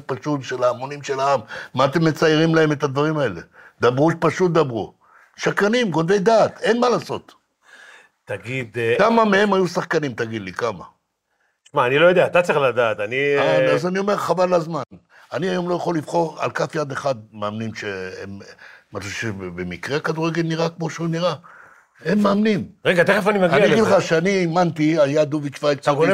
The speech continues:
Speaker 2: את
Speaker 1: איציק
Speaker 2: השאלה,
Speaker 1: שניאור,
Speaker 2: הרב
Speaker 1: ויענקל'ה
Speaker 2: בעולם.
Speaker 1: גרונדמן, ו-, ו-, אולי אני אתחיל לראיין אותך, בוא נשאר.
Speaker 2: למה לא התראיינת
Speaker 1: בוא
Speaker 2: אף
Speaker 1: נתחיל.
Speaker 2: פעם? למה לא התראיינת באמת אף פעם? רק באת אליי.
Speaker 1: אני אוהב אותך.
Speaker 2: תשמע רגע,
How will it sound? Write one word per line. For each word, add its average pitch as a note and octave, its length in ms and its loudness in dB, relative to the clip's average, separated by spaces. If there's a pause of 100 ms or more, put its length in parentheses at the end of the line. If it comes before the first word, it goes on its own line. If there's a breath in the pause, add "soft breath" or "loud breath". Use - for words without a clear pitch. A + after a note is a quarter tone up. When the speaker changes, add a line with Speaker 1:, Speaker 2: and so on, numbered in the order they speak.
(140)
Speaker 2:
את G#3 60 -2
Speaker 1:
איציק - 40 2
Speaker 2:
השאלה, D#3+ 180 0
Speaker 1:
שניאור, F3+ 140 4
Speaker 2:
הרב E3+ 120 2
Speaker 1:
ויענקל'ה D3 260 0
Speaker 2:
בעולם. D3 240 2
Speaker 1:
גרונדמן, C#3+ 380 -6 (460 soft breath)
ו-, C#3+ 260 0
ו-, D3 240 -4
אולי A#2+ 260 -4
אני C#3 100 -4
אתחיל C3 180 -12
לראיין A#2+ 280 -4
אותך, A2 240 -12
בוא G2 260 -8
נשאר. G2 340 -12 (580)
Speaker 2:
למה A3+ 260 2
לא C4+ 140 6
התראיינת A#3+ 380 4
Speaker 1:
בוא F3 80 4
Speaker 2:
אף A3+ 100 4
Speaker 1:
נתחיל. D3 100 -2
Speaker 2:
פעם? G#3 180 4
למה G3+ 220 2
לא A#3+ 100 6
התראיינת A3 340 2
באמת F3+ 400 -2
אף F3 160 0
פעם? F3 140 0
רק D3+ 160 -2
באת C#3+ 260 -2
אליי. B2 320 -4 (500)
Speaker 1:
אני A2 140 -4
אוהב C#3+ 200 -6
אותך. - 280 -12 (1300 loud breath)
Speaker 2:
תשמע E3 320 2
רגע, C#3 320 0